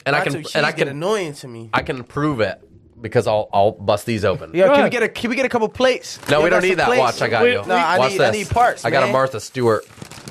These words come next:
Speaker 1: trick I do. Um,
Speaker 2: I need
Speaker 1: but
Speaker 2: parts.
Speaker 1: so
Speaker 3: I wanna see the Martha Stewart
Speaker 1: the
Speaker 3: part.
Speaker 1: sweet chili cheese, or the sweet chili is, um,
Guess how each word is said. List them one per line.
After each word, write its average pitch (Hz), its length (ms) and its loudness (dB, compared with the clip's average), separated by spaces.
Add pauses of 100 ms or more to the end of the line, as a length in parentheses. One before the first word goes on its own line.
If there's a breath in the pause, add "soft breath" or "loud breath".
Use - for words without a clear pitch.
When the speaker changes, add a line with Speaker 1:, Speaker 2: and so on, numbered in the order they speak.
(140)
Speaker 1:
trick 123 260 0
I 104 100 0
do. 95 160 -6 (400 loud breath)
Um, 151 240 2
Speaker 2:
I - 20 -6
need 180 140 -4
Speaker 1:
but 147 180 4
Speaker 2:
parts. - 540 0
Speaker 1:
so 156 300 2
Speaker 3:
I 190 40 4
wanna 262 140 2
see 240 120 -4
the 190 80 0
Martha 160 300 -2
Stewart 220 280 -6
Speaker 1:
the 151 80 0
Speaker 3:
part. 117 180 -4
Speaker 1:
sweet 208 300 0
chili 170 340 0
cheese, 131 840 -8 (120)
or 135 120 4
the 139 80 0
sweet 196 260 -4
chili 139 440 2
is, 123 220 -2
um, 107 440 0